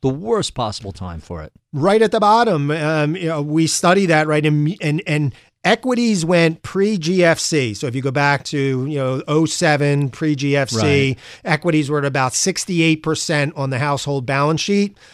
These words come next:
Speaker 2: And that means that, you know, the thirty-two percent was in more risk-off assets.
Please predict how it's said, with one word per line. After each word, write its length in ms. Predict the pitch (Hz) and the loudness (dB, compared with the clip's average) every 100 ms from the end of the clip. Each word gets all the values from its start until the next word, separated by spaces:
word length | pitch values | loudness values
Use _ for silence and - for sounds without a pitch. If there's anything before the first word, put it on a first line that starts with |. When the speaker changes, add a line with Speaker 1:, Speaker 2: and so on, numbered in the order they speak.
| - | -14
Speaker 2:
And 120 | 151 147 | -4 -2
that 200 | 147 160 | -2 0
means 300 | 156 156 143 | 0 0 0
that, 160 | 156 | -2
you 80 | 170 | 0
know, 100 | 143 | -2
the 100 | 135 | -2
thirty-two 500 | - 175 156 - 180 | -2 0 0 0 -2
percent 380 | 170 147 156 160 | 0 -2 -2 -2
was 120 | 131 | -2
in 180 | 143 135 | -2 -2
more 320 | 143 147 147 | -2 -2 -2
risk-off 600 | 123 156 - 147 156 - | 0 0 0 2 2 2
assets. 680 | 156 160 139 180 180 180 | 2 2 2 4 4 2